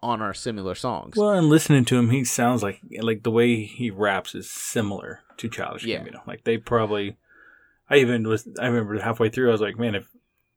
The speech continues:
Speaker 2: these two were at a, at a concert together, it'd actually be pretty good 'cause it'd be the same type of artist."
Speaker 1: Yeah, yeah. So now the,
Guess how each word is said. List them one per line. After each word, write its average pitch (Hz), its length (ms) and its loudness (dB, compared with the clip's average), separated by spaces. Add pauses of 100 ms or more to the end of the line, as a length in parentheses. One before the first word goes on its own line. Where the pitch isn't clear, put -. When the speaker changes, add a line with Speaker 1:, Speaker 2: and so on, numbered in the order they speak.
(840)
Speaker 2:
these 117 280 -2
two 113 240 -2
were 107 180 0
at 98 160 -4
a, 76 360 -8
at 95 80 -6
a 87 60 -6
concert 110 400 -6
together, 95 300 -2
it'd 98 100 -2
actually 101 240 -10
be 90 60 -14
pretty 104 200 -8
good 107 260 0
'cause 107 100 -16
it'd 101 120 -10
be 104 100 -4
the 90 100 -10
same 95 480 -6
type 101 200 -8
of - 80 -10
artist." - 480 -10 (420)
Speaker 1:
Yeah, 95 300 -2
yeah. 80 240 -8 (560)
So 123 480 4 (920)
now 131 200 0
the, 123 40 -2